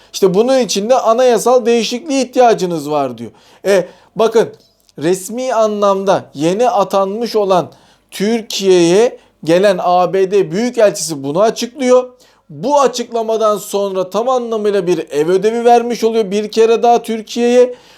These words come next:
Bu açıklamanın bir iki gün sonrasında mit Başkanı dediğimiz İbrahim Kalın Irak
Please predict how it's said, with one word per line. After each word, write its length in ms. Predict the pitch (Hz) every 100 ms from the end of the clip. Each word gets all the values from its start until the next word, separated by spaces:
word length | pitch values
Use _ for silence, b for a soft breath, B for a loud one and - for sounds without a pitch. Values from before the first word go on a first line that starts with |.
| B
Bu 200 | 175 269
açıklamanın 960 | 262 247 233 226 226 214 220 214 185 170
bir 140 | 220
iki 240 | 233 226 269
gün 200 | 240 226
sonrasında 840 | - 220 208 190 196 185 170 147 - B B 156
mit 440 | 147 247 254 - - _ _ _ 262
Başkanı 760 | - 180 190 190 202 196 180 170 175
dediğimiz 720 | 156 170 165 180 180 156 175
İbrahim 600 | 180 196 202 175 156 151
Kalın 420 | 202 226 269 262 b b b -
Irak 480 | 226 254 240 254